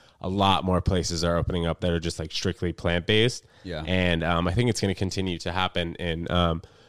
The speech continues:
Speaker 1: New York. And also something that I've seen slowly starting to take over, which I think it's just gonna happen more and more, is Amazon, is Amazon Go. Have you heard of Amazon Go?
Speaker 2: Mm-hmm.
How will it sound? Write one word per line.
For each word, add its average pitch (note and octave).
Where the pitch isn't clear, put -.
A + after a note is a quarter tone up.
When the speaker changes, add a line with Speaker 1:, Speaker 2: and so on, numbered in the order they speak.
Speaker 1:
New G2
York. F#2+
And G2+
also F3+
something D3+
that A2+
I've G2+
seen A2
slowly A#2
starting G#2
to F#2+
take F#2+
over, F#2+
which F#2
I F#2+
think F#2+
it's F2+
just F2+
gonna F#2
happen F2+
more G2
and F#2+
more, F#2+
is F2
Amazon, G2
is F2+
Amazon G2
Go. F2
Have A2
you G#2
heard G2+
of G2
Amazon A2
Go? C3
Speaker 2:
Mm-hmm. F#2